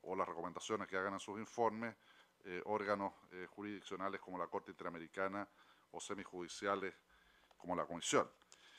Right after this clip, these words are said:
Y esto incluye tanto lo que señalan esos órganos en sus sentencias o informes de fondo, como lo que se refiere a los alcances de las reservas que los estados formulan.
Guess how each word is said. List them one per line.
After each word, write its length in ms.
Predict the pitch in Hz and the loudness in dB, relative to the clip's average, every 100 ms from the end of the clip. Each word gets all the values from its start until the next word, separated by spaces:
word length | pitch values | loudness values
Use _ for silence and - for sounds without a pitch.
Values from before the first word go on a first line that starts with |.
| - - | -20 2
Y 100 | 117 | 2
esto 220 | - 113 | 4 0
incluye 480 | 98 117 117 110 113 | 0 0 2 4 4
tanto 560 | - 117 113 - 113 | 6 6 6 0 2
lo 200 | 107 101 | 2 0
que 100 | 92 | -2
señalan 400 | 95 92 107 104 | -6 0 2 2
esos 240 | 98 101 95 | 0 -2 0
órganos 300 | 98 101 90 | 2 2 0
en 60 | |
sus 220 | 85 87 - | -4 -8 -10
sentencias 600 | 85 - 113 107 113 87 | -10 -2 0 2 0 0
o 120 | 87 | 0
informes 360 | 87 98 90 90 | -2 -4 -2 -4
de 60 | |
fondo, 600 | 87 143 139 139 151 - _ | 0 4 4 4 0 0 _
como 640 | 143 151 151 156 156 - - | 8 8 8 6 4 -2 -6
lo 180 | 107 101 | -6 -4
que 80 | |
se 120 | - 95 | -2 -2
refiere 380 | 95 117 110 | 0 0 4
a 400 | 113 117 107 101 98 | 6 6 4 4 2
los 180 | 95 | 0
alcances 540 | 90 85 127 151 - 110 | -2 2 4 4 2 -2
de 80 | 90 | 0
las 140 | 87 | -2
reservas 520 | 90 - 165 110 80 | -2 -2 -2 -2 -4
que 120 | - 78 | -6 -10
los 180 | 85 80 | -8 -6
estados 320 | - 92 87 | -2 -2 -2
formulan. 420 | 80 107 151 | -6 -4 -4